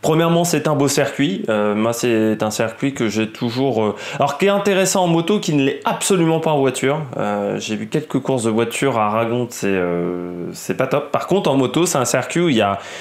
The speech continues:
où il y a beaucoup de possibilités de dépassement. Euh, vous avez cette dernière grande courbe qui est juste, euh, magnifique.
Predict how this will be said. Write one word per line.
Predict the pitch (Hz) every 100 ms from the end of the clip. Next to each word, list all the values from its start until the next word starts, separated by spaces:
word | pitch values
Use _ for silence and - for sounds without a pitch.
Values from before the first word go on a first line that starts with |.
| - - - -
où | 117
il |
y |
a | 127
beaucoup | 170 202 240
de | 196
possibilités | 160 165 160 175 156 151 160
de | 135
dépassement. | 143 147 139 139 131 185 196 - - -
Euh, | 107 113
vous | 113 127
avez | 123 139
cette | 143 104
dernière | 113 151 147 156 123
grande | 92 123 127
courbe | - 143 135
qui | -
est | 107
juste, | 120 127 -
euh, | 110 104 101 92 71
magnifique. | 92 120 123 120 147 147 -